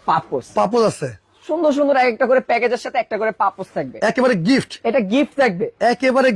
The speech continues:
Speaker 2: গিফট থাকবে, দর্শক
Speaker 1: গিফট
Speaker 2: দেখেন।
Speaker 1: থাকবে, যারা
Speaker 2: আপনার
Speaker 1: প্যাকেজ
Speaker 2: যারা
Speaker 1: নিবে।
Speaker 2: প্যাকেজ দিবেন আর কি,
Speaker 1: হ্যাঁ।
Speaker 2: তারা কিন্তু হচ্ছে এরকম একটা পাপোস সাথে সাথে পেয়ে
Speaker 1: পাপোস
Speaker 2: যাবেন।
Speaker 1: পেয়ে যাবেন ফ্রি।
Speaker 2: রাইট, ওকে।
Speaker 1: এটা কোনো পেমেন্ট লাগবে না, এটা ফ্রি পাবেন।
Speaker 2: এটা একদম
Speaker 1: প্রত্যেকটা
Speaker 2: ফ্রি প্যাকেজের
Speaker 1: প্যাকেজের
Speaker 2: সাথে।
Speaker 1: সাথে। হ্যাঁ।
Speaker 2: এখন আপনি চার হাজার টাকার প্যাকেজও নিলে এটা থাকবে?
Speaker 1: হ্যাঁ, সাড়ে চার হাজার টাকার প্যাকেজ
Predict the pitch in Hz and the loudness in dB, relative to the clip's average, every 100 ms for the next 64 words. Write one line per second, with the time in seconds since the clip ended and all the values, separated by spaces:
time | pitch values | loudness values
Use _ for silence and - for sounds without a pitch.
0 | 156 262 - 233 196 202 208 277 180 247 | 0 0 0 -2 0 0 2 2 2 0
1 | 190 170 135 175 151 190 214 277 269 285 | 0 -2 -4 -2 0 0 2 2 2 0
2 | 208 _ 247 269 311 254 262 233 208 190 | -2 _ 0 2 2 2 2 2 0 0
3 | 359 190 170 - - 247 247 262 247 262 | -4 -4 -6 -6 -2 0 0 0 2 2
4 | 254 262 240 262 214 233 233 - 240 214 | 2 2 0 -2 -2 -2 -2 -2 -2 -2
5 | 226 196 277 269 208 165 131 285 277 240 | 0 2 2 2 2 0 0 0 2 2
6 | 208 170 247 160 - 196 196 131 _ 208 | -2 -4 -4 -4 -2 0 0 -2 _ -2
7 | 240 214 - 262 233 247 254 262 302 294 | 0 2 2 2 0 2 2 2 2 0
8 | 262 277 269 247 214 196 220 240 269 247 | -2 -2 0 2 0 0 0 2 2 0
9 | 269 269 254 254 247 240 202 151 - 190 | 0 2 2 4 2 2 0 -2 -4 -10
10 | 151 - 202 262 - 247 254 247 262 247 | -6 -4 0 0 0 0 2 2 0 0
11 | 254 262 269 269 269 262 269 269 165 202 | 0 0 0 2 2 0 0 0 0 -2
12 | 160 - 220 247 269 262 262 262 262 247 | -6 -2 -2 0 2 2 0 0 0 0
13 | 240 | 0